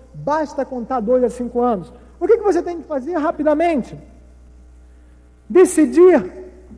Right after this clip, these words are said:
investir tempo e dinheiro.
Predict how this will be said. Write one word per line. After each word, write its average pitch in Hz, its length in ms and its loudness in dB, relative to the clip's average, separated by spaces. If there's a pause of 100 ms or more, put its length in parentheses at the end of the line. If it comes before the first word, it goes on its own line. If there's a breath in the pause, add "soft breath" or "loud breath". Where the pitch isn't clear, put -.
(600)
investir 302 800 0 (840)
tempo 320 580 -2
e 277 80 -4
dinheiro. 254 580 0